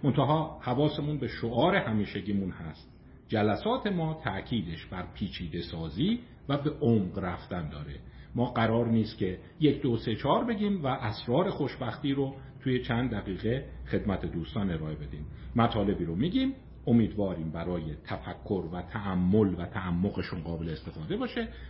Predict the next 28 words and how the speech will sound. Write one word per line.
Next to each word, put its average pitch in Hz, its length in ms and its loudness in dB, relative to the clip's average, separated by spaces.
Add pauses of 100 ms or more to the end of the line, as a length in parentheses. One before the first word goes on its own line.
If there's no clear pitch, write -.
و 139 80 0
بعد 240 420 0
تا 170 100 4
اونجایی 160 280 4
که 160 100 0
می‌تونیم 151 400 2
یه 180 100 2
سری 160 360 0 (280)
نتایج 104 400 0
کاربردی 101 480 -2
هم 113 100 4
ازش 95 320 -4
استخراج 80 480 -8
می‌کنیم. 71 280 -10 (360)
خب، 311 180 4
من 240 120 8 (100)
لیستی 269 300 2
که 175 120 2
برای 147 380 4
امروزم 143 420 2
در 123 140 2
نظر 123 280 0
گرفتم، 123 540 0
می‌بینم 190 440 0
هفت 185 560 -2
گزینه 113 380 2
رو 214 100 0
داریم 175 360 0